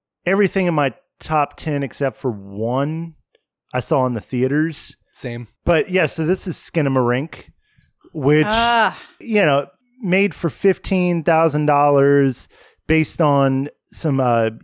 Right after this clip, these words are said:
Speaker 1: YouTube shorts that this guy did where people would send in, uh, what their nightmares were as children, and he would recreate it. And it kinda turned into a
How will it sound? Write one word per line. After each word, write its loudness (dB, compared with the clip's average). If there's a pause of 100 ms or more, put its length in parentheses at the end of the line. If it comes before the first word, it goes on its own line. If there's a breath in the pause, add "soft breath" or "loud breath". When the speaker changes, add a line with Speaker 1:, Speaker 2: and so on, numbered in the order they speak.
Speaker 1:
YouTube 0
shorts 0 (480 soft breath)
that 2
this -4
guy 2
did 2
where 4
people -2
would 4 (260)
send -4
in, 0 (480)
uh, 0
what 0
their 2
nightmares -2
were 0 (240)
as -8
children, 0
and -2
he -4
would -4
recreate 0
it. 4 (640 soft breath)
And -2
it -4
kinda 0
turned -2
into 0
a -2